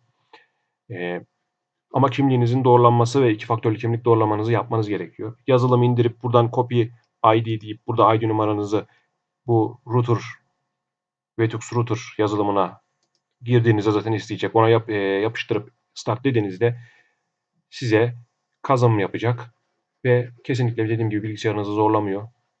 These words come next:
Ücretsiz bir şekilde buradan kazanç elde edebilirsiniz ve yüz adet biriktiğinde de dashboard kısmından ana bakiyenizden arkadaşlar bunu withdraw yapabilirsiniz. Ben CoinSpeed borsasına çektim arkadaşlar.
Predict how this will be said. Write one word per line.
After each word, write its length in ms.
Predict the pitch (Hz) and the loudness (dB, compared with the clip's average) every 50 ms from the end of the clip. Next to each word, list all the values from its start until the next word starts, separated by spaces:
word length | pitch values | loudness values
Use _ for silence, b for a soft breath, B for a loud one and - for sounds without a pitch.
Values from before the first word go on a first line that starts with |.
| _ | _
Ücretsiz 380 | 143 127 117 120 117 - 120 107 | -8 -6 -4 -4 -4 -4 -6 -10
bir 40 | 95 | -8
şekilde 360 | - 95 90 92 92 101 101 | -8 -8 -8 -6 -6 -4 -4
buradan 260 | 101 92 98 101 104 | -4 -2 -4 -4 -2
kazanç 340 | - - 113 101 104 98 - | -2 0 0 2 0 0 -2
elde 140 | 104 98 104 | -4 -2 -2
edebilirsiniz 540 | 101 107 101 98 95 - 104 107 110 101 107 | 0 -2 -2 -4 -4 -6 -6 -6 -2 2 2
ve 200 | 117 120 120 B B B B B B B B B B _ - | 2 2 2 B B B B B B B B B B _ 2
yüz 160 | 131 147 139 | 4 4 6
adet 280 | 127 113 117 113 - | 6 4 4 0 -2
biriktiğinde 520 | - 123 123 120 - - 131 127 123 127 120 | -2 -4 -4 -4 -2 -2 0 2 4 4 4
de 220 | 117 113 123 - - - _ _ _ _ _ - | 4 2 0 -4 -10 -20 _ _ _ _ _ 0
dashboard 340 | 117 113 113 - 127 113 113 | 0 2 4 4 4 4 2
kısmından 480 | - - 117 - 101 98 95 107 101 - | 0 -6 -6 -6 -4 -2 -2 -2 -2 0
ana 180 | - 104 113 117 | 2 2 4 4
bakiyenizden 520 | 117 110 110 - 101 95 95 92 104 98 | 4 2 0 -2 -4 -4 -2 -2 -2 -2
arkadaşlar 540 | 95 87 - 92 90 85 - - 113 117 117 B B B B _ _ - | -2 -2 -4 -6 -8 -8 -6 -8 -8 -8 -10 B B B B _ _ -2
bunu 200 | 117 113 113 110 | 0 0 2 0
withdraw 400 | 123 120 - - 110 104 101 104 | -2 -2 -2 0 2 4 4 2
yapabilirsiniz. 640 | 101 101 107 104 104 104 92 - - 98 104 101 | 2 0 -2 -2 -2 -4 -4 -6 -8 -10 -6 -2
Ben 140 | 107 104 104 | -2 -2 -2
CoinSpeed 460 | - - 110 113 107 - 120 117 - | -2 -2 -2 -2 -2 -4 -8 -4 -2
borsasına 480 | 113 107 95 - 98 90 90 90 95 - | -2 -2 0 -2 -4 -4 -4 -4 -4 -6
çektim 340 | - - 107 98 - 113 98 | -6 -8 -6 -6 -4 -2 -2
arkadaşlar. 640 | 92 90 90 82 85 - - 98 101 104 - _ | -2 -4 -6 -12 -14 -10 -8 -8 -8 -8 -10 _